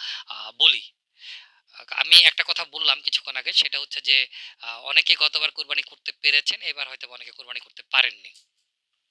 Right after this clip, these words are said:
কারণ আর্থিক অবস্থা, আহ, একই সবসময় একরকম যায় না। মানুষ ups down আছে। আল্লাহ তাআলা কারো কাছ থেকে আর্থিক ক্ষমতা কেড়ে নিয়েছেন, আবার কাউকে আর্থিক ক্ষমতা দিয়েছেন। এখন কথাগুলো বলছি এই কারণে, আমাদের বাংলাদেশে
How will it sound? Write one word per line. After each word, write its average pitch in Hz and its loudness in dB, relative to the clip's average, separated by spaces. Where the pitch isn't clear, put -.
কারণ - -4
আর্থিক - -4
অবস্থা, 147 -6
আহ, 120 -10
একই - 4
সবসময় 135 4
একরকম 131 -2
যায় 110 0
না। - -12
মানুষ 127 0
ups 131 2
down 151 4
আছে। 139 2
আল্লাহ 131 -2
তাআলা 139 2
কারো 131 -2
কাছ 135 -4
থেকে 139 2
আর্থিক - -2
ক্ষমতা 135 -8
কেড়ে 151 4
নিয়েছেন, 165 0
আবার 156 -4
কাউকে 127 -6
আর্থিক 120 -8
ক্ষমতা 120 -16
দিয়েছেন। - -4
এখন - 2
কথাগুলো 175 0
বলছি 170 6
এই 147 8
কারণে, 135 2
আমাদের 147 -2
বাংলাদেশে 139 0